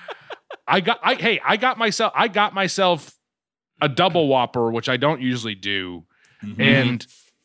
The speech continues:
Speaker 1: we'll get into our food in a second here, Wags, but biting into that bad boy, Sam, you're right. Just that, the, the, the, the fr-, the flame broiled taste of it. If it's a well done Whopper, if you go to the right Burger King,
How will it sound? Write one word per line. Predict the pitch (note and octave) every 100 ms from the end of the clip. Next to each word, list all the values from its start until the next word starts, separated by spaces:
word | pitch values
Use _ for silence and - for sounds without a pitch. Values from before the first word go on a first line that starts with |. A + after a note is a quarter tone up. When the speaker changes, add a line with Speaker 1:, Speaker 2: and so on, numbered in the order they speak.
| _ _ _ - -
Speaker 1:
we'll | D3+ E3+
get | A3+
into | A3
our | G3+
food | - G3
in | D3+
a |
second | - D#3 B2
here, | A2+
Wags, | G#2+ G2+ G2 -
but | - C#3 - _ _ _ _ -
biting | A#3 A#3+
into | C4+ A#3+
that | G#3+ F3
bad | G3+ A#3
boy, | F3 D#3 C#3 C3 B2 _ _ _ _ _ _ _ _ _ -
Sam, | - A#3+ A3
you're | C4
right. | A3 G#3 A#2 - _
Just | - A3
that, | A#3+ G3 _
the, | D#3 D3
the, | C3+ C#3+ C3+
the, | A#2+ C3 - _ -
the | C3
fr-, | - G3 - B2+
the | D3
flame | - F#3 G#3+ A#3
broiled | D3+ F3 F#3 E3+ B2+
taste | D#3 C#3+ C3+
of |
it. | A2+
If | B2+ D#3+
it's | D#3
a | C#3+
well | C3+ G3+
done | G#3+ G3+ G3
Whopper, | D3 A2 G2 G#2 G#2 - - -
if | B2
you | C#3
go | F3
to | G3
the | C#3+
right | C#3 F#3 C3
Burger | D3+ B2+ A#2+
King, | - G2+ F#2+ F#2+